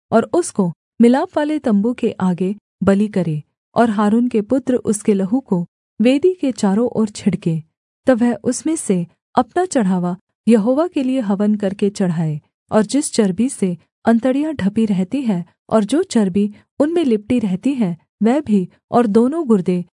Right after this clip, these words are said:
और जो चर्बी उनके ऊपर कमर के पास रहती है, और गुर्दों समेत कलेजे के ऊपर की झिल्ली, इन सभी को वह अलग करे, और याजक इन्हें वेदी पर जलाए।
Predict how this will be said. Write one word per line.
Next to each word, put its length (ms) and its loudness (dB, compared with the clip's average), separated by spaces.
और 140 4
जो 140 0
चर्बी 420 0
उनके 340 -2
ऊपर 460 -2
कमर 300 4
के 160 -4
पास 360 -2
रहती 340 0
है, 220 0
और 160 4
गुर्दों 360 2
समेत 460 0
कलेजे 400 4
के 160 -2
ऊपर 400 0
की 160 0
झिल्ली, 440 0
इन 120 4
सभी 380 0
को 280 -4
वह 100 2
अलग 360 0
करे, 320 -2
और 120 6
याजक 340 0
इन्हें 340 0
वेदी 280 4
पर 200 0
जलाए। 500 0